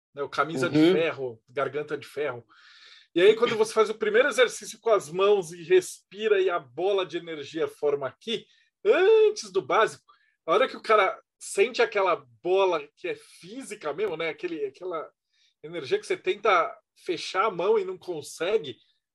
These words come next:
Speaker 1: a galera assusta e espana. E fala assim,
Speaker 2: Uhum.
Speaker 1: "Meu Deus!" Né? Tipo,
Speaker 2: Uhum.
Speaker 1: ele tá falando de chakra, então ele tá brincando, mas a hora que você faz a respiração e, e acumula energia na mão,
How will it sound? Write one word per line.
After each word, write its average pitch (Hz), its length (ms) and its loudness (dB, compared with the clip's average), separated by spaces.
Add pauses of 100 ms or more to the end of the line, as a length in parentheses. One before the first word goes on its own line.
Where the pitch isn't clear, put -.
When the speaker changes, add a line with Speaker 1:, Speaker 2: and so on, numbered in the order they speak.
Speaker 1:
a 160 100 -4
galera 160 380 6
assusta 196 680 -2
e 208 260 -8
espana. 190 640 0 (840)
E - 60 -6
fala 151 160 0
assim, 120 160 -4
Speaker 2:
Uhum. - 40 0
Speaker 1:
"Meu - 180 6
Deus!" - 500 2 (440)
Né? 180 160 -4
Tipo, 311 200 0
Speaker 2:
Uhum. 202 40 4
Speaker 1:
ele 190 140 0
tá 214 120 0
falando 226 340 2
de 196 140 -12
chakra, 190 440 -4
então 202 140 -2
ele 196 80 -4
tá 214 100 -2
brincando, 214 500 -6
mas 180 200 -8
a 175 60 -2
hora 240 180 -2
que 302 100 -18
você 233 360 -4 (640)
faz 233 240 0
a 285 60 -4
respiração 240 1000 -6
e, 180 600 -18
e 156 60 -18
acumula 170 460 -6
energia 277 380 -8
na 277 160 -8
mão, 175 280 -8